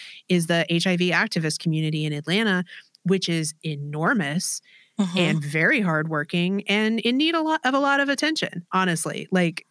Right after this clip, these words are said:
Speaker 1: people should be throwing money at them. Um, Atlanta still has a monster H I V transmission rate, and that's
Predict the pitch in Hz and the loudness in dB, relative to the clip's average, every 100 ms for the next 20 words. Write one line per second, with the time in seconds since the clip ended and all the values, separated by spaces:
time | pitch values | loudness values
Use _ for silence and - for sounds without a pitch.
0 | - 254 277 - 285 285 226 208 208 202 | -4 -2 0 -2 0 0 2 2 2 2
1 | 190 170 170 151 - 104 196 - - - | 2 0 0 -2 -6 -6 -8 -12 -16 -20
2 | - - 180 180 175 165 - - 202 202 | -14 -2 2 2 0 -2 -8 -4 0 4
3 | 208 226 240 233 233 226 220 220 190 170 | 4 2 0 0 0 0 2 2 2 2
4 | 160 202 - 196 190 180 202 190 208 202 | 2 0 -2 -2 0 0 0 0 -2 -2
5 | 214 208 240 254 165 160 - - - - | -2 -2 -2 -2 -2 -4 -6 -10 -16 -20
6 | - 302 370 359 | -6 -2 0 -2